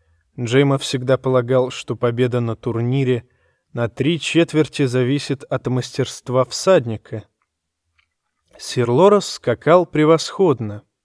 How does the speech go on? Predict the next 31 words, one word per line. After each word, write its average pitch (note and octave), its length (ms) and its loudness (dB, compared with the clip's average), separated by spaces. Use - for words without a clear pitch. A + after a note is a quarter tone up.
а B2 140 -2
копьем D#3+ 540 4
владел B2 440 4
так, - 400 2
точно B2+ 400 -4
с - 160 -8
ним B2+ 220 0
и C3 40 0
родился. D3+ 600 -2
Недаром F3+ 480 4
же F#3 160 0
у F#3+ 40 4
его F#3 260 4
матушки F3 500 2
всегда C3 400 -2
такой C3+ 400 -2
кислый C#3+ 480 -2
вид. B2 420 -8
Он B2+ 200 -2
попадает C3+ 540 4
как B2 220 -2
раз B2+ 260 0
туда, B2+ 380 2
куда E3+ 260 2
хочет - 520 -2
попасть, - 640 -4
а B2 140 0
равновесие B2+ 720 4
держит C#3+ 480 2
как - 300 -2
кошка. - 580 -6